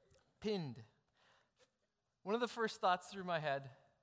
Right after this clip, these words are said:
"Ouch." Second thought through my head, I remember for some reason, like, when I was, like, a junior in high school, reading a story about a mom whose kid was trapped under a car. And somehow she was able to lift the car.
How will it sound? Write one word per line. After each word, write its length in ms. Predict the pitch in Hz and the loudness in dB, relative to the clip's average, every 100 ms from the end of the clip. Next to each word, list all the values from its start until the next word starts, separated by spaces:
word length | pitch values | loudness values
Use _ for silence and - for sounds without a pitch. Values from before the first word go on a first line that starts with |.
| _ _ _ _ - | _ _ _ _ -2
"Ouch." 460 | 123 - - - - _ _ _ _ 381 - - - - _ _ _ _ | -2 -2 -14 -16 -18 _ _ _ _ -20 -20 -20 -20 -20 _ _ _ _
Second 420 | - 269 262 247 | 0 4 4 4
thought 240 | - 190 - | 6 6 6
through 120 | 202 | 0
my 120 | 175 | 2
head, 300 | 151 131 117 - - - | 4 2 0 -16 -12 0
I 100 | 180 | 2
remember 460 | 190 220 240 220 | 4 4 4 2
for 200 | 214 214 | -6 -4
some 280 | - 262 247 | 2 6 6
reason, 380 | 233 226 196 196 | 4 0 0 0
like, 180 | 165 165 | -2 0
when 80 | |
I 80 | 165 | -4
was, 220 | 180 175 | -4 -4
like, 160 | 165 151 | -4 -6
a 40 | |
junior 380 | 147 - 190 190 | -8 -10 -10 -8
in 80 | 165 | -6
high 140 | 170 | -6
school, 280 | 170 - 143 135 | -6 -8 -14 -10
reading 300 | 175 208 202 | -8 -6 -6
a 60 | |
story 440 | 160 - 156 165 165 | -6 -8 -8 -6 -4
about 240 | 143 139 | 0 2
a 80 | 127 | 2
mom 600 | 123 131 151 170 139 131 | -2 0 2 4 4 2
whose 160 | 139 131 - | -4 -12 -10
kid 240 | 170 165 | -8 -8
was 120 | 156 | -10
trapped 360 | - 160 147 165 | -6 -2 -2 -2
under 240 | 139 131 | -6 -6
a 40 | 123 | -8
car. 520 | - 143 135 117 120 - - - - | -4 -2 -2 -4 -10 -20 -20 -20 -10
And 80 | 156 | 0
somehow 240 | 202 180 | 6 6
she 160 | 170 208 | 6 0
was 120 | 175 | 0
able 200 | 180 165 | 0 0
to 100 | 160 | -2
lift 460 | 143 143 180 - 156 | -2 2 0 0 -8
the 80 | |
car. 440 | 160 170 156 185 | -4 4 6 6